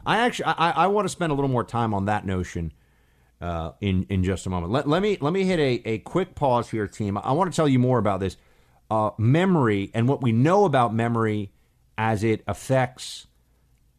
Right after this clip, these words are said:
people's ability to identify accusers and, and how it plays out in the criminal justice system. 'Cause I think there's some very interesting stuff on this, and it's not getting, no surprise, not getting nearly enough attention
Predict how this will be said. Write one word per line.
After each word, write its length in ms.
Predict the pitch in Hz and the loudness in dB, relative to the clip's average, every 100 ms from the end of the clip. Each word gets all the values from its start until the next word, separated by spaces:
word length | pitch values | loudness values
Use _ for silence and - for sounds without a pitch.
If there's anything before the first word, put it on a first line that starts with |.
| - | 0
people's 320 | 135 131 104 | 2 2 0
ability 480 | 87 123 123 110 101 | 0 2 4 2 0
to 320 | - 104 98 | -2 -4 -2
identify 640 | 92 98 113 - 110 107 | -4 -2 -4 -2 -2 0
accusers 760 | 104 - 107 101 92 98 95 87 | -4 -6 -4 -4 -2 -2 -4 -4
and, 140 | 85 | -6
and 120 | 87 | -6
how 240 | 107 104 101 | -4 -2 -2
it 160 | - | -4
plays 260 | - 104 90 | -8 -6 -2
out 160 | 95 | -4
in 80 | 87 | -4
the 40 | 87 | -8
criminal 240 | 101 90 | -6 -6
justice 420 | 78 92 - 87 | -6 -8 -10 -12
system. 460 | - 87 - 85 76 - _ _ - | -10 -12 -10 -10 -10 -14 _ _ -8
'Cause 100 | 156 | -4
I 20 | |
think 120 | 220 | -4
there's 140 | 196 135 | -4 -2
some 140 | 107 | -2
very 400 | 107 143 131 107 | 0 0 0 -2
interesting 360 | 95 90 87 82 | -4 -8 -12 -10
stuff 280 | 90 87 | -10 -10
on 140 | 80 78 | -10 -10
this, 200 | 80 - | -12 -12
and 120 | 87 | -10
it's 140 | 87 - | -10 -4
not 280 | 110 104 92 | -2 -2 -4
getting, 360 | 95 87 82 - _ - | -6 -4 -6 -10 _ 0
no 280 | 131 185 147 | 2 4 2
surprise, 460 | 120 - 101 87 | -2 -4 -4 -2
not 160 | 113 107 | -6 -4
getting 220 | 101 92 | -2 0
nearly 280 | 101 117 101 | 0 0 -2
enough 180 | 92 87 | -4 -6
attention 600 | - 92 85 87 80 | -8 -6 -6 -8 -8